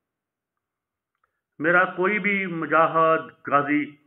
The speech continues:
उसके जिस्म पे खराश भी आ जाए, वो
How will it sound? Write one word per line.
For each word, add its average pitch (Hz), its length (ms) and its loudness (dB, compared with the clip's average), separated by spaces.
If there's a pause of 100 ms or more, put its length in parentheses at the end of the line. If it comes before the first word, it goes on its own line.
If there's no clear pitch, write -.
(440)
उसके 180 400 -4
जिस्म 170 340 -4
पे 160 280 -6
खराश 135 520 2
भी 170 100 -2
आ 131 180 4
जाए, 135 280 -2 (420)
वो 143 560 -4